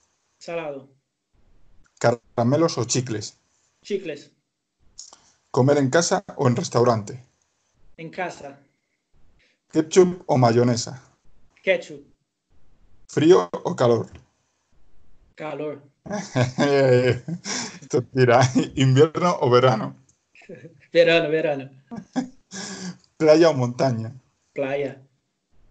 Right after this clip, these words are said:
Speaker 2: ¿Ciudad o campo?
Speaker 1: Ciudad.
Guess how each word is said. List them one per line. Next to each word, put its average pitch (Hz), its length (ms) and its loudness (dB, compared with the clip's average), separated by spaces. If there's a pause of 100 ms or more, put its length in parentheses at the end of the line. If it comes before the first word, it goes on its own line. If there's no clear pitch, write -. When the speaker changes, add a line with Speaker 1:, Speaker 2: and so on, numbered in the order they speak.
(680)
Speaker 2:
¿Ciudad 135 420 2 (140)
o 135 120 -8
campo? 127 460 -4 (480)
Speaker 1:
Ciudad. 151 540 -6